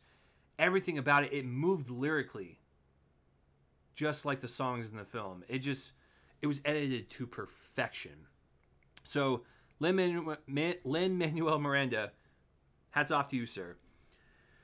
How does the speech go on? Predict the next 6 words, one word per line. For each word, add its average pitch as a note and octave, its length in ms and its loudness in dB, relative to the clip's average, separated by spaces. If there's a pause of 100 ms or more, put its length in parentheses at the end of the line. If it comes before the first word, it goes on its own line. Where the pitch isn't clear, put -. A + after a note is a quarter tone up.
(2000)
The F3 140 10
true A3+ 340 4
star E3+ 400 6
of C3+ 120 2
this C3+ 180 -2
film G2 460 -6